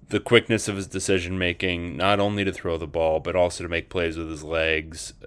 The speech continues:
against a broken, you know, a, a breaking pocket. Um, you know, I thought the offensive line protected fairly well at different moments, but this is against Stanford. Um, it wasn't great,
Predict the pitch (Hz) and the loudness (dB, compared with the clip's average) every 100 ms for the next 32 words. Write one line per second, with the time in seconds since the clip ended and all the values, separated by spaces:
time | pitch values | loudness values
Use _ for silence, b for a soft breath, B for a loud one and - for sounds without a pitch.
0 | - 85 90 - 82 76 92 85 87 85 | -6 -2 -2 -2 -8 -2 -2 -2 -6 -8
1 | 82 - - 104 95 80 80 76 85 - | -10 -14 -6 -4 -2 -2 -2 -4 -6 -12
2 | - - 95 104 98 92 87 - 87 82 | -10 -6 0 6 6 4 -4 0 0 2
3 | 87 85 - 80 85 80 76 76 B B | 2 2 -2 -4 -2 -2 -4 -10 B B
4 | B B B B 107 104 98 104 101 87 | B B B B 6 8 8 6 4 2
5 | 98 87 90 87 87 90 90 - 76 - | 0 -2 0 0 -2 -2 -4 -4 -14 -2
6 | 87 87 101 113 117 131 127 - - - | 0 2 2 4 6 6 2 -6 -20 -20
7 | - - 107 - 113 113 120 98 107 110 | -8 -2 -2 -2 -4 -2 -2 -2 0 0
8 | 110 - 98 98 - 92 90 87 - 92 | -2 -4 -6 -4 -6 -6 -6 -6 -4 -2
9 | 92 92 107 104 101 - - - - 90 | -2 -2 -2 -2 -4 -18 -20 -14 -4 0
10 | 85 82 80 76 - - 92 - - 104 | 0 0 -6 -12 -16 -8 -8 -4 0 0
11 | 82 76 87 85 78 80 | 0 -4 0 2 0 -4